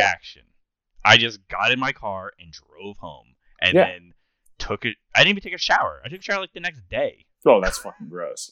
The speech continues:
Speaker 1: <laughs> Like, I just went to bed.
Speaker 2: <laughs> That's pretty gross, dude.
Speaker 1: <laughs>
Speaker 2: But
Speaker 1: Uh,
Speaker 2: you know what? It is, like, it's one of those things where it's only kinda gross within yourself. And if you wanna, like,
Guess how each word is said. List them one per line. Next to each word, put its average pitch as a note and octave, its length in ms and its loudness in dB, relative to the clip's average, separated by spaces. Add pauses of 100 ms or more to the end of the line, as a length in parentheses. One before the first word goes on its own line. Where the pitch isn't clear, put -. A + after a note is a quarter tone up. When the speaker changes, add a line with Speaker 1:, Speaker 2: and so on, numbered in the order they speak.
Speaker 1:
<laughs> - 80 -14
Like, F3 840 6
I E3+ 80 4
just F3+ 140 -2
went D#3 180 -10
to D3+ 80 -18
bed. - 480 2 (220)
Speaker 2:
<laughs> C3+ 280 -8
That's C#3+ 320 4
pretty B2+ 240 -2
gross, G#2 460 -6
dude. B2 220 2
Speaker 1:
<laughs> - 40 -6 (500)
Speaker 2:
But A#2 280 8
Speaker 1:
Uh, G#2+ 80 0
Speaker 2:
you G2 60 -2
know C3 120 -4
what? C3 260 -6
It B2 140 -8
is, C3+ 220 -4
like, D3 260 -8
it's D3 180 -6
one C3 140 -4
of D#3 60 -4
those D3 160 -6
things D3+ 200 -12
where B2+ 120 -6
it's A2+ 200 -14
only D3+ 280 -6
kinda D3+ 240 -8
gross A2+ 340 -12
within G#2+ 220 -6
yourself. F#2+ 500 -4
And G#2 100 -10
if G#2 140 -10
you A2 140 -8
wanna, A#2+ 180 -4
like, A2+ 220 -12